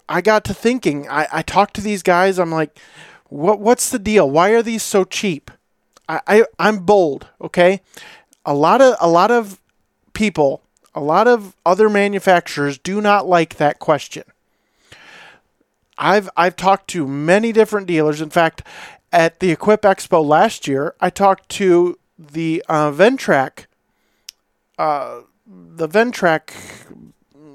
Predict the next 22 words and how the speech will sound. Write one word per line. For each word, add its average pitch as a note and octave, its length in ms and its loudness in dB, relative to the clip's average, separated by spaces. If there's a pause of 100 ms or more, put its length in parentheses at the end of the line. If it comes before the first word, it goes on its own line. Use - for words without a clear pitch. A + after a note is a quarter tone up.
(320)
booth, G3 400 -2
the D#3 140 -6
people G#3 360 -4
there. C#3 280 -4 (340)
Sorry, C3+ 320 -6
I'm D3 180 -14 (200)
having C#3+ 260 -4
a A#2+ 40 -10
brain C#3+ 300 -2
fart. - 280 -12 (180)
It's - 120 -16
Sunday G#3 340 2
night, E3+ 260 0
it, D3 180 -10 (160)
I'm D#3 300 -16
just, D#3+ 240 -12 (600)
I'm D3+ 140 -4
out C3 160 2
of - 80 -12
it. - 100 -18
But G3+ 140 4
anyway, F3 320 4